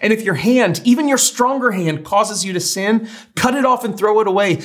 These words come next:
because it's better for you to lose one part of your body than for your whole body to be thrown into hell." Now, obviously, this is a rhetorical device, okay? And even the way Jesus is using hell, we could talk about this another time. It's not the way we think of hell.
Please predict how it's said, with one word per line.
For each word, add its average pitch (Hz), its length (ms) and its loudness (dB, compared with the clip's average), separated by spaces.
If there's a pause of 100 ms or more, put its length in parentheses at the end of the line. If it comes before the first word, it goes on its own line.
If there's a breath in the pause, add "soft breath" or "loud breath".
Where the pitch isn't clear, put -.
(140 loud breath)
because 226 300 2
it's - 240 0
better 262 400 2
for 226 140 -2
you 220 140 2
to 208 60 4
lose 208 340 4
one 220 200 2
part 226 260 0
of 214 80 0
your 185 100 -2
body 175 500 0 (180 loud breath)
than 208 160 0
for 208 140 0
your 175 160 0
whole 233 300 2
body 185 600 0 (140 loud breath)
to 180 100 -6
be 180 80 -2
thrown 185 640 2 (220 loud breath)
into 180 180 0
hell." - 680 -6 (880 loud breath)
Now, - 540 -4
obviously, 214 640 2
this 208 180 0
is 208 120 -4
a 208 40 2
rhetorical 196 540 -2
device, 147 640 -4 (200)
okay? 170 480 -2 (320 soft breath)
And 214 320 0
even 285 180 2
the 269 60 4
way 226 140 4
Jesus 208 360 -2
is 160 140 -2
using 185 260 -2
hell, 156 260 0
we 185 100 0
could 220 140 -6
talk 202 220 -4
about 175 140 0
this 170 140 -6
another 170 240 -2
time. 147 320 -4
It's 135 140 -8
not 226 200 -2
the 233 60 2
way 202 160 4
we 180 140 -4
think - 280 -8
of 143 120 -14
hell. - 320 -10